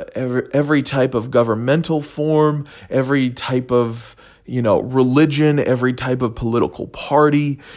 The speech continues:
even sports teams, even, you know, e-, everything can be infected by culturism, which is essentially the cult of industrialism type thinking,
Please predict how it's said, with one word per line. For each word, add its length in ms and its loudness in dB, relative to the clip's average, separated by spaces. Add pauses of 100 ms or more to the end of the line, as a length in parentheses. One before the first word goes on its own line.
(120)
even 320 2
sports 840 0
teams, 600 -4
even, 360 -2 (380)
you 140 -4
know, 220 2 (200)
e-, 220 4
everything 580 2
can 200 -2
be 140 -2
infected 680 -2
by 380 2
culturism, 880 -4
which 220 -2
is 420 -2 (580)
essentially 840 -2 (320)
the 120 0
cult 540 0
of 400 4
industrialism 1080 0
type 280 -6
thinking, 640 -6